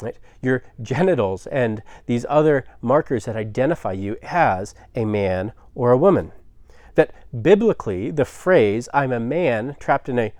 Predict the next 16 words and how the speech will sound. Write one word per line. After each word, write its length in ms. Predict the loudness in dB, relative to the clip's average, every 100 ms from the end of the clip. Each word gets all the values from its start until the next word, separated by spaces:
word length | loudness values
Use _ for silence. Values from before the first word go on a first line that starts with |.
| -8
woman's 400 | 0 2 2 -2
body," 380 | -2 -2 -2 -4
has 200 | -4 -2
it 120 | 2
backwards. 540 | 2 4 0 0 -16 -20 -20 -20 -10 -4
That 160 | 0
your 120 | -2 -4 -10
body 680 | -4 4 6 6 2 -4 -6
is 140 | -2
actually 400 | 0 0 -2 -4
one 340 | -6 -8 -2 0
of 80 | 0
the 120 | -2
most 460 | 0 0 0 -4 -18
fundamental 600 | -4 -2 0 0 0 0
markers 600 | 0 0 -2 -10 -12 -12